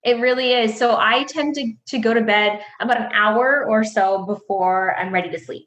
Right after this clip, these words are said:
Um, and so now my, my son's almost eleven, so he wants, and of course he's not in school right now, so he just wants to stay up late. I'm like, "Fine, go to your room, but don't bug me for the next little while." Like, he knows, he knows. <laughs>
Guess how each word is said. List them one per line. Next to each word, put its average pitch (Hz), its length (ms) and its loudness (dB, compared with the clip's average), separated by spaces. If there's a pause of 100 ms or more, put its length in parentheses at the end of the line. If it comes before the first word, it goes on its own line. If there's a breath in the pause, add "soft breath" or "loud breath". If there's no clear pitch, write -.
(680 loud breath)
Um, 185 540 0 (180)
and 220 100 2
so 226 180 0
now 233 220 2
my, 208 360 0
my 240 240 2
son's 240 520 0
almost 226 240 -2
eleven, 202 340 0
so 196 100 -12
he 196 100 -4
wants, 196 260 -2
and 185 280 -8
of 175 160 -12
course - 200 -6
he's 190 80 -8
not 185 100 0
in - 60 -10
school 302 180 0
right 277 140 4
now, 254 240 4
so 247 140 0
he 233 120 4
just 226 160 -2
wants 214 160 0
to 202 60 -8
stay 185 200 -6
up 180 120 -2
late. 226 240 2
I'm 208 80 -2
like, 180 160 -4 (100)
"Fine, 240 560 0 (240)
go 226 80 0
to 262 80 0
your 294 140 0
room, 262 200 2
but 220 140 0
don't 220 200 0
bug 214 180 2
me 185 280 -6
for 190 60 -8
the 196 80 -2
next 190 240 -6
little 185 140 -2
while." 175 280 0
Like, 185 220 -4
he 226 260 0
knows, 214 440 4 (200)
he - 180 -2
knows. 208 540 0
<laughs> - 60 -18